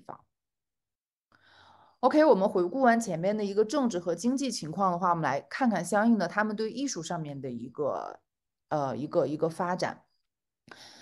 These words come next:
呃，谈到十五世纪的时候呢，其实大家会出现两个概念很有名的，就是一个是文艺复兴，一个是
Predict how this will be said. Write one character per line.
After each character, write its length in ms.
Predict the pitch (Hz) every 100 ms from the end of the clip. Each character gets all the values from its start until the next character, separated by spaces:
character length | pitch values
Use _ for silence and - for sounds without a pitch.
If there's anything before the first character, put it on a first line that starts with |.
| -
呃， 180 | - 202
谈 180 | 202 233
到 140 | 339
十 160 | 330 269
五 140 | 214
世 180 | 175 220
纪 140 | 214
的 100 | 233
时 140 | 190 185
候 240 | 190 202
呢， 120 | 190 175
其 120 | 220
实 80 | 220
大 120 | 233
家 160 | 226 226
会 420 | 226 180 156 -
出 120 | - 247
现 140 | 240
两 180 | 208 -
个 80 | 165
概 200 | 226 190
念 160 | 151
很 100 | 156
有 100 | 160
名 300 | 147 139 -
的， 140 | 170 170
就 120 | 156
是 120 | 156
一 100 | 135
个 100 | 202
是 140 | 226
文 160 | 196 175
艺 80 | 208
复 160 | -
兴， 260 | 196 - 220
一 120 | 185 156
个 140 | 208
是 300 | 202 180 170